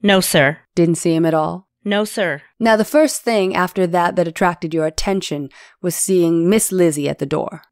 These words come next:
Speaker 1: No, sir. Bridget Sullivan.
Speaker 2: While washing the windows?
Speaker 1: No, sir. Bridget when I was coming up the street.
Speaker 2: You went to the market, and as you were coming back, you met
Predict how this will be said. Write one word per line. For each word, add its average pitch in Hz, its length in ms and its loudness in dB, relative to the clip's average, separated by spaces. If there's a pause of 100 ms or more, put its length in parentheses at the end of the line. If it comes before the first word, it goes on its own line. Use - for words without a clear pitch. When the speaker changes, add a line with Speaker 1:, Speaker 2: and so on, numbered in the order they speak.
(440)
Speaker 1:
No, 226 260 2
sir. 151 440 -4
Bridget 220 320 0
Sullivan. 170 560 -4 (360)
Speaker 2:
While 175 260 4
washing 165 360 -2
the 160 60 -2
windows? 151 520 -6 (340)
Speaker 1:
No, 240 240 2
sir. 202 260 0
Bridget 220 460 0
when 214 120 -2
I 196 100 2
was 180 120 -6
coming 208 280 -4
up 160 100 -8
the 151 80 -10
street. - 600 -8 (340)
Speaker 2:
You 190 140 0
went 175 220 0
to 175 80 -4
the 185 80 -2
market, 165 380 0
and 165 120 0
as 160 140 -4
you 165 80 -4
were 160 100 -2
coming 247 340 0
back, 180 300 -2
you 185 140 -4
met - 400 -6